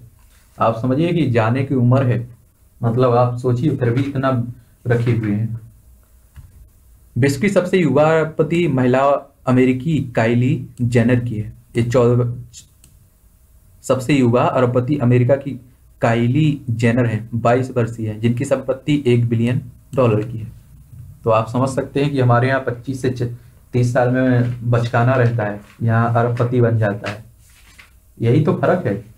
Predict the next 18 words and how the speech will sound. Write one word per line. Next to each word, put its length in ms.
तो 80
इसी 220
का 140
नतीजा 380
आप 80
देखते 400
भी 140
हैं 300
आगे 220
आके। 300
आगे 240
फोर्ब्स 360
अरबपतियों 520
की 80
सूची 300
में 140
दो 60
हज़ार 380